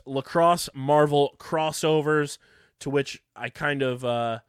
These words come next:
am just thinking either player meets hero or team up, or that player is the superhero, which is how I kind of approached it. Um,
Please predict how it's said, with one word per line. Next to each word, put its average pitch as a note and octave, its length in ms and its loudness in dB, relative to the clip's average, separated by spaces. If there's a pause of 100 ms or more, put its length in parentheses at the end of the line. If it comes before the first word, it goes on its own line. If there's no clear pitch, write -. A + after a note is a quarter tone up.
(420)
am C#3 160 -10
just C3 220 -12
thinking A#2+ 580 -10 (340)
either B2 500 -6 (100)
player E3+ 680 -2 (880)
meets - 720 -10 (640)
hero E3 540 -2
or C#3 480 -6
team F3 380 -6
up, F3+ 220 -4 (180)
or C#3+ 460 -2 (380)
that C#3 320 -8
player C#3 600 -6 (640)
is C3 720 -6 (1300)
the A2+ 160 -16
superhero, - 720 -14 (100)
which - 180 -14
is A#2 120 -16
how G#2+ 200 -10
I G#2+ 160 -12
kind A2+ 240 -12
of A2+ 60 -14
approached B2 480 -10
it. D#3+ 160 -12 (420)
Um, A2 640 -12